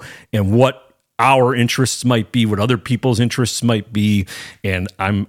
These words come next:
I'm bringing that to you today. And, uh, and I, I, again, I wanna say thank you to Janice in Arizona for helping by sending some content in. So we have Sudan,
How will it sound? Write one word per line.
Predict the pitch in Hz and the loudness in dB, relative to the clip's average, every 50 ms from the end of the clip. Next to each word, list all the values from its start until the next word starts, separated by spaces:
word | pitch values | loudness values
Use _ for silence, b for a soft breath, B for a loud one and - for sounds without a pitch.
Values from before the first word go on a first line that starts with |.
| - | -6
I'm | - 90 90 82 | -8 -6 -6 -4
bringing | 78 - 131 143 147 143 127 | 0 2 2 4 4 2 2
that | 123 120 110 90 - - | 0 0 -2 -4 -6 -10
to | - - 110 | -4 -2 0
you | 101 101 101 | 0 0 0
today. | 95 - 101 90 90 113 104 98 98 95 92 104 - | -2 -4 -6 -4 -2 0 0 0 0 -2 -2 -4 -4
And, | 95 98 98 98 98 95 90 85 | -4 -4 -2 -2 -4 -4 -4 -4
uh, | 95 92 92 90 92 92 - - | -4 -4 -2 -4 -4 -6 -8 -8
and | - 95 92 | -8 -6 -4
I, | 90 85 82 87 - - | -4 -6 -8 -10 -12 -8
I, | 80 98 95 - | -6 -6 -6 -6
again, | - 92 82 120 113 101 | -6 -4 -2 -2 -2 -2
I | 101 | -2
wanna | 98 92 98 98 | -4 -4 -4 -4
say | - 101 | -6 -6
thank | 87 - 107 95 92 - | -6 -4 -4 -4 -4 -4
you | 98 | -4
to | 90 | -4
Janice | 82 98 98 92 90 92 - - | -4 -4 -4 -4 -4 -6 -6 -6
in | 95 92 | -6 -4
Arizona | 87 90 95 110 135 131 120 117 | -4 -4 -2 -2 0 0 0 -2
for | - - 98 95 92 B B B B B B | -2 -4 -4 -4 -6 B B B B B B
helping | 123 113 - 123 107 | -2 0 0 0 -2
by | 95 95 | -2 -4
sending | 98 - - 104 95 87 98 95 90 | -6 -4 -6 -6 -4 -4 -4 -4 -4
some | - - 98 | -4 -6 -6
content | 92 - 95 85 80 80 - 85 80 82 | -6 -6 -8 -8 -8 -8 -8 -10 -8 -8
in. | 90 85 78 | -10 -8 -6
So | - - 180 | -2 0 0
we | 160 135 143 131 | 2 2 2 2
have | 147 143 127 117 B B B B B B | 2 0 0 -2 B B B B B B
Sudan, | - - 143 123 104 147 147 147 151 147 143 139 131 123 | -4 -4 -2 0 2 2 2 2 2 0 2 0 0 -2